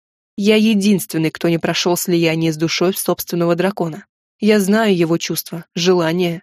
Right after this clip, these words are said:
с которым он тянется к ведьмочке. И трезво могу отличить свои эмоции от его».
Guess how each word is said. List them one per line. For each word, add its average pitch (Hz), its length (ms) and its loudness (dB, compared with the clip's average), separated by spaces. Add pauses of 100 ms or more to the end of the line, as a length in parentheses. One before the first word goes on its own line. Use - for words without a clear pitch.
(120)
с - 100 -12
которым 180 400 0
он 185 140 0
тянется 170 320 -2
к - 80 -4
ведьмочке. 160 500 -2 (400)
И 226 120 0
трезво 208 360 2
могу 175 280 2
отличить 175 400 -2
свои 180 320 0
эмоции 156 440 -4
от 170 140 -6
его». 165 300 -2